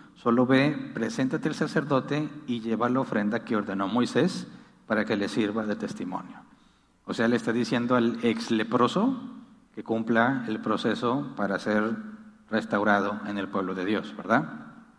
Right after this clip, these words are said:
Ahora, a mí me surgen preguntas. ¿Un leproso tendría los medios para conseguir eso? ¿Algún familiar le ayudaría?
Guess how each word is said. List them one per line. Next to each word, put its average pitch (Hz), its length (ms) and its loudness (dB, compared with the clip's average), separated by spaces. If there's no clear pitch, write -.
Ahora, 113 320 4
a - 40 0
mí 113 100 6
me 131 120 6
surgen 123 300 0
preguntas. 175 640 4
¿Un 151 180 4
leproso 139 460 2
tendría 117 440 2
los 127 260 0
medios 117 380 4
para 104 260 0
conseguir 104 440 0
eso? 120 220 2
¿Algún 117 260 2
familiar 117 400 2
le 120 100 2
ayudaría? 120 640 2